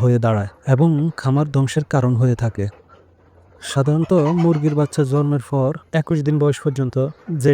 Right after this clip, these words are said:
টিকাগুলো দিয়ে থাকি, সেগুলো হলো প্রথম দিনে ম্যারেক্স ভ্যাকসিন দেওয়া। এই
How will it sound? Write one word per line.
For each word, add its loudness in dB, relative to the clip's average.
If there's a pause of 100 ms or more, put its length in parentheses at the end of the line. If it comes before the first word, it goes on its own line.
টিকাগুলো -2
দিয়ে 2
থাকি, -4 (400)
সেগুলো 2
হলো 4 (400)
প্রথম -2 (100)
দিনে 0 (260)
ম্যারেক্স 0 (120)
ভ্যাকসিন -2
দেওয়া। -2 (800)
এই 6